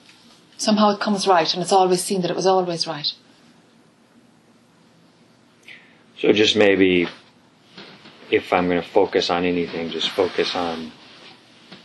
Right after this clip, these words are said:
Speaker 2: going back to the observer, and that's about it.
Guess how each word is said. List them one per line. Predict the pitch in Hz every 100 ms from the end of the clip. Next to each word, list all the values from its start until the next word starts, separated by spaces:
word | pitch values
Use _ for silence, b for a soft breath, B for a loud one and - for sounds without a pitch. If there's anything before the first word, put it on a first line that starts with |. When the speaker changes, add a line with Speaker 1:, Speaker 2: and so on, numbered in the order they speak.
| _ _ _ _ _ _ _ _ _ _ _ -
Speaker 2:
going | 80 80
back | 80 82
to | -
the | 82 85
observer, | 82 82 80 78 80 80 80 _ _ _ _ _ _ _ _ _ _ _ _ B B -
and |
that's | 92 82
about | 90 85
it. | 87